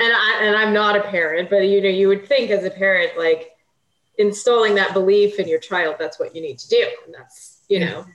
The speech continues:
Speaker 1: almost that's all. So how did that influence actually how you parent your kids, um, and get them set up to be successful?
Speaker 2: Very, it, it, it, it, uh, um,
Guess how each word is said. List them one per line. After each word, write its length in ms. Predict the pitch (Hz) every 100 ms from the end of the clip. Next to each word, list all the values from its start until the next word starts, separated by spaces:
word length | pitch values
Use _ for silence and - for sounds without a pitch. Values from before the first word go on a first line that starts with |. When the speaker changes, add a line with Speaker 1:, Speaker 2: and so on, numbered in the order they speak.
| _ -
Speaker 1:
almost 280 | 196 190
that's 200 | 190 175 -
all. 440 | 170 165 - -
So 160 | - 214
how 100 | 262
did 140 | 415
that 140 | 359 277
influence 480 | 302 - 233 208
actually 260 | 202 190 180
how 120 | 180
you 140 | 175 165 _ _ _ _ _
parent 380 | 196 185 165 170
your 160 | 180
kids, 680 | - - 143 - - - - _ 165
um, 580 | 160 156 127 139 143 _ 190
and 100 | 175
get 220 | 156 -
them 240 | 175 180
set 280 | 170 - 104
up 180 | 120 120 -
to 80 |
be 120 | - -
successful? 320 | 202 - 233
Speaker 2:
Very, 600 | 233 247 254 240 233 214 - 220
it, 80 | -
it, 360 | 220 233 185
it, 280 | 185 180 170 226
it, 120 | - - _
uh, 160 | 202 190
um, 760 | 208 190 185 185 185 180 175